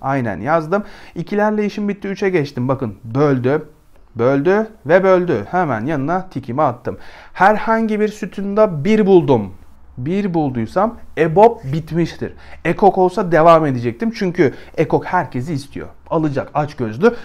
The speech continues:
Ama ebob diyor ki hepsinden alırım. Ortak alırım diyor. Dolayısıyla herhangi birini kapattıysam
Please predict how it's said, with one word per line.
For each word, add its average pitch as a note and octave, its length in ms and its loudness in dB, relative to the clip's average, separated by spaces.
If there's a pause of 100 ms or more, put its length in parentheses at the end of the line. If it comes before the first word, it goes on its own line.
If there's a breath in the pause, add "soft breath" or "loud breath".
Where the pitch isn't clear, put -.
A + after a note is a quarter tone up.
Ama F#3+ 200 2
ebob D3+ 340 0
diyor B2+ 260 0
ki B3 220 -4
hepsinden F3+ 560 -2
alırım. D#3 320 2 (160)
Ortak D#3 400 2
alırım A2+ 360 0
diyor. F#3 260 2
Dolayısıyla D#3 800 0 (220 loud breath)
herhangi G3+ 400 2
birini D#3 280 -2
kapattıysam G3+ 800 0